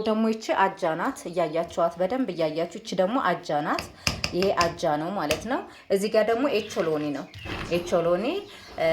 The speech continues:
ለ-፣ ቆልቼ፣ እ፣ አንፍሼ እንዲሁም ደግሞ ለቅሜ አዘጋጅቼዋለሁ ማለት ነው። እዚህ ጋር ደግሞ ነጭ ስንዴ ነው፣ እንደምታዩት ነጭ ስንዴ ነው ማለት ነው። እ፣ እዚህ ጋር ደግሞ፣ እ፣ የበቆሎ፣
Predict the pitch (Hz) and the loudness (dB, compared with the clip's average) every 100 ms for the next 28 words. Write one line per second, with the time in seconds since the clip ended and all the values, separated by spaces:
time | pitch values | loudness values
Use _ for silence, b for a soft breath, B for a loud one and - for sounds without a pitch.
0 | 160 156 156 156 139 165 160 190 190 190 | 6 6 4 0 0 0 2 4 4 2
1 | - 180 175 185 - 175 175 175 185 196 | -2 0 0 -2 0 2 4 2 2 -2
2 | 190 - 180 170 170 185 160 156 175 156 | -6 -4 -2 -2 -2 -4 0 0 2 0
3 | 151 151 156 160 156 156 143 - - 143 | 0 -2 -2 -4 -4 -2 -2 -4 -2 0
4 | 143 147 143 175 226 330 B B B 175 | 0 -2 -2 -2 0 0 B B B 0
5 | 196 214 196 190 240 175 165 - - 147 | 4 4 4 2 2 0 -4 -6 -4 -4
6 | 135 131 156 - - 151 147 151 - 190 | -2 -2 -6 -10 -6 -4 -4 -4 2 2
7 | 190 147 147 - 160 139 135 147 214 156 | 2 -4 -4 -10 -6 -4 -2 -2 -4 -6
8 | - - 226 381 - B B 190 190 214 | -8 -2 0 0 -4 B B -4 4 6
9 | - 196 208 202 196 196 202 233 320 415 | 6 2 2 4 6 4 2 2 4 4
10 | - 170 165 160 156 147 151 190 202 202 | 2 2 4 4 2 2 4 4 4 0
11 | 214 208 | -2 4